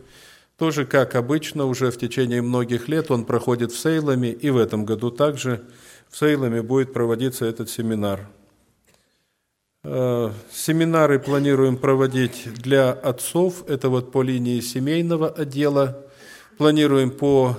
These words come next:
э, объединениям провести конференции для служителей такой направленности, семейная такая тематика, работа с семьями в церквах. Ну и, как уже сегодня было объявлено, в июле месяце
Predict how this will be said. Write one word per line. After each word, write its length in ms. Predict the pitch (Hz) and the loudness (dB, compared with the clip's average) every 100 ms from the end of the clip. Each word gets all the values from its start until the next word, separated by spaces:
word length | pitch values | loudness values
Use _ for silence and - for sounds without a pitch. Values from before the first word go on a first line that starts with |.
| - | -6
э, 440 | 131 135 127 120 123 | -6 -4 -2 -2 0
объединениям 800 | 135 131 143 139 139 131 123 123 | -2 0 0 0 0 0 0 -2
провести 520 | 120 131 131 123 - | -2 -2 -2 -4 -6
конференции 800 | 120 131 127 135 135 123 - 123 | -4 -2 -2 -2 0 -2 -4 -4
для 400 | 117 123 127 120 - - - | -4 -2 0 0 -6 -20 -20
служителей 680 | - - 135 131 131 135 160 | -14 -4 -2 -2 -4 -2 -2
такой 480 | 160 127 131 123 117 - | -2 -4 0 0 -2 -10
направленности, 1080 | 131 131 135 131 120 123 123 120 - 120 117 | -4 -2 0 0 0 -2 -2 -4 -6 -2 -2
семейная 720 | 117 - - 139 139 117 110 107 | -2 -4 -2 2 2 2 0 -4
такая 340 | 110 107 110 | -6 -4 -4
тематика, 680 | 104 123 143 135 127 117 113 - - - | -2 0 0 0 -4 -4 -6 -8 -20 0
работа 440 | 135 131 127 117 | 2 6 4 2
с 60 | 113 | -4
семьями 480 | - 156 151 139 127 | 0 0 2 2 0
в 80 | 123 | -2
церквах. 600 | 131 117 123 120 117 - - _ _ _ _ _ _ _ _ _ _ | -4 -2 2 2 2 -8 -20 _ _ _ _ _ _ _ _ _ _
Ну 100 | 190 | 4
и, 140 | 185 | 4
как 200 | 175 165 | 4 0
уже 200 | 160 151 | 2 0
сегодня 440 | 151 156 147 143 143 | 0 0 2 2 0
было 320 | 143 147 143 | 2 4 4
объявлено, 760 | 143 160 175 151 143 131 127 123 | 4 2 0 0 -2 0 -2 -4
в 120 | 127 139 | -4 -2
июле 340 | 143 139 135 | 0 0 0
месяце 720 | 139 160 156 127 - 120 120 | 0 -2 -4 -6 -2 -2 -2